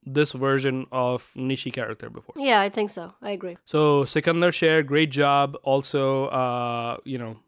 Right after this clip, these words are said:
Speaker 1: Bhagavati Perumal as Arvind, great. Uh, Sukant Goyal as Gaurav, great.
Speaker 2: I
Speaker 1: But
Speaker 2: want to add two more characters.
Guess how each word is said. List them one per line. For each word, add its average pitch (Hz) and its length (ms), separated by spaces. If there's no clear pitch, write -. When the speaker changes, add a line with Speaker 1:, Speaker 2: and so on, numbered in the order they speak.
Speaker 1:
Bhagavati 143 600
Perumal 147 520
as 135 140
Arvind, 135 320
great. 139 380
Uh, 120 200
Sukant 139 440
Goyal 135 380
as 120 120
Gaurav, 120 280
great. 120 240
Speaker 2:
I 269 140
Speaker 1:
But 285 60
Speaker 2:
want 285 220
to 285 180
add 233 200
two - 160
more 226 140
characters. - 680